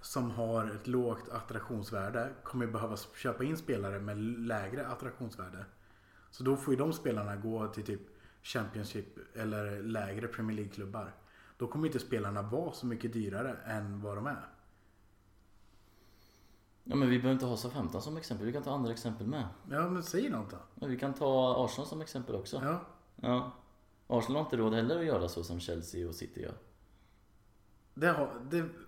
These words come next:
Speaker 1: pengar finns ju, det har du ju själv sagt. Och det är bara ägarna som är, inte vill.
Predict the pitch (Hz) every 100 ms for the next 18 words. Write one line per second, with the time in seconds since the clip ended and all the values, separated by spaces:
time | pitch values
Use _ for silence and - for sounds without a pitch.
0 | - 147 143 175 135 104 - 120 117 151
1 | 135 123 - 113 - 101 - - 107 -
2 | 123 117 117 117 104 104 123 123 120 110
3 | 104 101 101 - 110 101 110 92